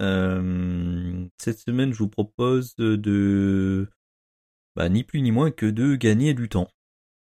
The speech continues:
Gagner du temps, euh, dans, euh, votre,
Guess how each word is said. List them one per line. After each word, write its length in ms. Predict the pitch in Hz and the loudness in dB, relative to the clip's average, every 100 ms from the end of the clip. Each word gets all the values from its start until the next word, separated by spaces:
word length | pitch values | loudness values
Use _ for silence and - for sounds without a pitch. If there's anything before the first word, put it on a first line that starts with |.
| _ _ | _ _
Gagner 220 | 87 90 | -4 -4
du 160 | 87 90 | -4 -6
temps, 460 | - 104 110 110 90 | -2 2 2 2 2
euh, 180 | 85 | 0
dans, 320 | 87 98 107 - | 0 0 0 -2
euh, 480 | 98 90 92 90 90 | -2 0 0 -2 -2
votre, 320 | 87 101 101 | 0 -2 -2